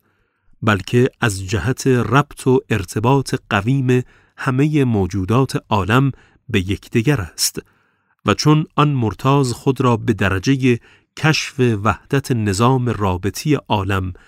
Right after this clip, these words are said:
رسانیده است، از هر حرکت و سکونی گرچه بسیار بی اهمیت باشد، می‌تواند خبر از جمیع تغییرات و تبدیلات و حرکت‌ها و سکون‌های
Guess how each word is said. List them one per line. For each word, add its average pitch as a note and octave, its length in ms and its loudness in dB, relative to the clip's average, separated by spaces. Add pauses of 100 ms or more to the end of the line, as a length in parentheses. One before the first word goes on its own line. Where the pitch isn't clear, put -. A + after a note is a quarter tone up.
(240)
رسانیده G2 640 -2
است، C#3+ 440 -2 (640)
از A#2 260 0
هر E3+ 240 0
حرکت B2 680 -4
و A2+ 80 -2
سکونی D3 600 -2 (480)
گرچه A#2 360 2
بسیار A2 600 0
بی G2+ 280 -6
اهمیت G2 640 -4
باشد، C3+ 420 2 (540)
می‌تواند C3+ 640 2
خبر A#2 480 -2 (120)
از G2+ 260 -4
جمیع G#2+ 520 -2
تغییرات A2 920 -2 (380)
و A2 80 0
تبدیلات A2 880 -4
و C3 140 2 (280)
حرکت‌ها A#2 800 -2 (320)
و A2 60 0
سکون‌های G#2 800 -4